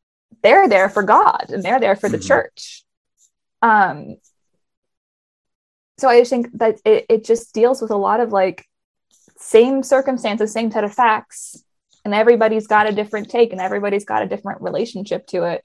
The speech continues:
Speaker 1: And that affects how they feel. And I think that's very interesting.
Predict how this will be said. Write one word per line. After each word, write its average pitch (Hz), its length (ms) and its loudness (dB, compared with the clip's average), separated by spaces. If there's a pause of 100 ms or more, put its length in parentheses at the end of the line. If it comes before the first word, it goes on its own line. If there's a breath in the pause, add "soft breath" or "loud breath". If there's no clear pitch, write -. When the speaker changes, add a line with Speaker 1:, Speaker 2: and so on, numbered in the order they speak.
Speaker 1:
And 180 240 -8
that 185 180 -2
affects 190 340 -4
how 190 120 -2
they 180 100 -4
feel. - 480 -8 (580)
And 202 120 -10
I 214 40 -10
think 220 140 -12
that's 226 140 -14
very 240 200 -6
interesting. 190 520 -12